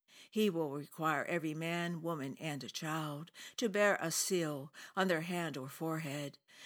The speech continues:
to signify their allegiance to the Antichrist. And in yet another counterfeiting attempt, this marking will be a demonic substitute for the seal that God's angels place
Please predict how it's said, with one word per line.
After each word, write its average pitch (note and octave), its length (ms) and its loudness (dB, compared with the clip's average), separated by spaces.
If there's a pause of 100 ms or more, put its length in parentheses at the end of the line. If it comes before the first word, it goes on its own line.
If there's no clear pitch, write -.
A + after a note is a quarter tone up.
(120)
to G#3+ 160 4
signify D3 640 2
their E3+ 400 0
allegiance D3+ 720 -2 (180)
to D#3+ 280 2
the - 200 -4
Antichrist. D#3 920 -4 (600)
And F#3 200 2
in D#3 160 -2
yet D#3+ 200 0
another D#3+ 380 0
counterfeiting C#3 720 -4
attempt, D3 640 -4 (420)
this G#3 280 6
marking E3 580 0 (220)
will G#3 120 6
be F#3+ 220 8
a - 120 -2
demonic D3+ 500 -2
substitute D3 880 -4 (300)
for G#3 160 2
the E3+ 140 2
seal F3+ 360 4
that D3 140 -4
God's E3+ 400 0
angels D3+ 440 -4
place D3+ 600 -4